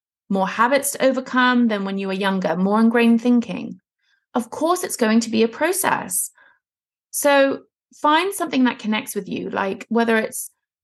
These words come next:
imagining learning to watercolor, learning to be a potter, learning an instrument, a new language, learning to do, like, strength training at the gym and getting stronger.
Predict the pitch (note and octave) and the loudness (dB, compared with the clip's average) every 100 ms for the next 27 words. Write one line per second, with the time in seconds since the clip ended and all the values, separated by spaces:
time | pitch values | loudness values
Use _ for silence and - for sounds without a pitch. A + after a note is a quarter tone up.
0 | _ A#3+ A#3+ B3 B3 B3 A#3+ A#3+ A#3 A#3 | _ 2 4 2 2 2 4 2 2 0
1 | A3+ A3+ A3+ A3+ - B3 A#3+ D4 D#4+ C4 | 2 2 0 -2 -2 -2 -2 -4 -6 -8
2 | G3+ F#3+ D3+ D3 F#3+ G#3+ A3+ A#3 A#3 B3 | -4 -2 0 -2 -2 0 0 0 -2 -4
3 | B3 - D#4+ D4+ - E3 D#3+ G#3+ A#3 A#3+ | -4 -2 -2 -2 -4 -4 -4 0 2 4
4 | B3 B3 B3 - C#4+ C#4+ - G3+ F3+ D#3+ | 4 4 2 0 -2 -2 -4 -4 -6 -4
5 | G#3 G#3+ A#3 A#3+ B3 A#3+ - - - - | 0 2 4 4 4 2 0 -4 -8 -14
6 | - _ _ - _ - A3 A#3 A#3+ B3 | -16 _ _ -20 _ 0 2 4 4 2
7 | A3+ B3 A#3+ A#3 A#3 A3+ A3+ A3+ - D4 | 0 2 2 2 2 0 -2 -2 -4 -2
8 | E4+ F4 - G#3 F3 C#3+ - - G#3+ C4+ | -4 -8 -6 -4 -2 -2 -4 -2 -2 0
9 | D4+ C4+ F#3+ F#3+ G#3+ F#3+ - - B3+ D4 | 2 2 0 0 0 0 -2 0 2 2
10 | B3 - - | 0 -2 -8